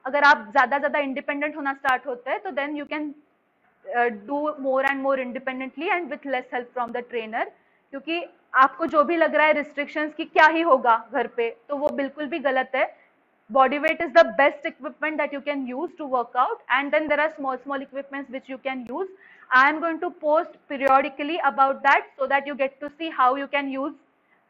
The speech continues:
something very simple for an intense workout starting, uh, कल हमारा ये series खत्म होगा, उसके बाद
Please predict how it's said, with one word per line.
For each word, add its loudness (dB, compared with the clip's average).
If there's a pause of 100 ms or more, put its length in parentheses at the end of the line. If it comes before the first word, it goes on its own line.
(160)
something -2
very 0 (120)
simple -2 (100)
for 0
an -4
intense -6
workout 0 (920)
starting, 4 (400)
uh, 2 (400)
कल 2
हमारा 4
ये -4
series -6
खत्म -4
होगा, 0
उसके -4
बाद 4